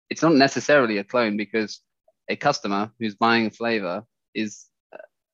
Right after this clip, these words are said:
is looking for you to do that for them for a particular reason. So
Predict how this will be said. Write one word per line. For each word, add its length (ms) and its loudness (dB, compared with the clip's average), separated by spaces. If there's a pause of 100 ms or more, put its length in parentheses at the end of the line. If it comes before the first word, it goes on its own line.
(260)
is 220 -2
looking 440 2
for 140 -6
you 320 -4 (180)
to 100 -14 (140)
do 220 2
that 260 0
for 240 -4
them 240 -2
for 220 -4
a 60 -2
particular 460 -10
reason. 440 -6
So 280 0